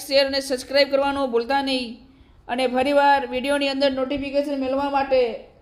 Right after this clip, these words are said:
ચેનલને બાજુમાં આપેલ બેલ લાઇન પર ક્લિક કરો, જેથી તમને માહિતી સૌથી પહેલાં નોટિફિકેશન મળી રહે.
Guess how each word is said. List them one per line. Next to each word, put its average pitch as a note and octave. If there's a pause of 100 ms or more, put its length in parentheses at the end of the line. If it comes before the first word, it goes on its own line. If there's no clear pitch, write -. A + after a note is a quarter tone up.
ચેનલને C#4+
બાજુમાં C#4
આપેલ C#4
બેલ C4+
લાઇન C#4
પર C4+
ક્લિક C4+
કરો, C4+
જેથી B3+
તમને C4+
માહિતી C#4
સૌથી C4
પહેલાં C4+
નોટિફિકેશન B3+ (500)
મળી C#4
રહે. C4